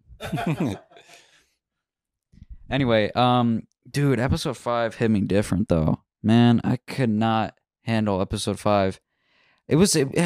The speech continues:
Speaker 2: it was a really good story. I liked how they played it out. Like, uh, Sam, he,
Speaker 1: Mm.
Speaker 2: he, he, he's not deaf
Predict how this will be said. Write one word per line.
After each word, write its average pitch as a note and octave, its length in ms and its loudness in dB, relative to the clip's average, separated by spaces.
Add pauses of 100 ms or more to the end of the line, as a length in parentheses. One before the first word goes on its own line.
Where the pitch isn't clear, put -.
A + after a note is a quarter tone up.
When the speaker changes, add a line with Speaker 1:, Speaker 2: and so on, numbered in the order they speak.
(140)
Speaker 2:
it D3 60 0
was F#3+ 120 0
a F3 60 0
really D3+ 160 2
good B2 280 -4
story. B2 380 4
I A2+ 60 8
liked C3 240 6
how C#3+ 100 4
they B2 100 4
played A#2+ 240 4
it A2+ 100 4
out. A2 260 6 (520)
Like, A2 320 0
uh, G#2+ 260 4
Sam, C#3+ 600 2 (680)
he, A#2+ 80 -2
Speaker 1:
Mm. C#3 180 2
Speaker 2:
he, C#3+ 360 0
he, C#3+ 220 0
he's D#3 220 0
not D3+ 220 -2
deaf A2+ 420 -4